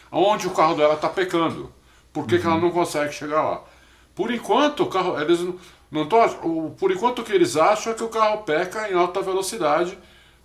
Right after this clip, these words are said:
Speaker 1: por causa da, da, que tem mais downforce. Inclusive, se tirar um pouquinho do arrasto, pode ser até que o kick melhore um pouco.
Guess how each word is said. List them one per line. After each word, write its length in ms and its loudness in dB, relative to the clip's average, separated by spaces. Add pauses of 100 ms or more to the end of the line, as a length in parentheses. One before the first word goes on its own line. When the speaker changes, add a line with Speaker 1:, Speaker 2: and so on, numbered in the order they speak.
(100)
Speaker 1:
por 220 -8
causa 340 2
da, 340 2
da, 460 -2
que 120 -14
tem 200 -6
mais 280 -2
downforce. 640 -4 (840)
Inclusive, 960 0
se 160 -8
tirar 300 0
um 40 -2
pouquinho 380 -4
do 100 -8
arrasto, 760 -2 (260)
pode 220 -2
ser 60 0
até 200 0
que 100 -4
o 100 -2
kick 340 -4
melhore 400 0
um 60 -8
pouco. 500 -6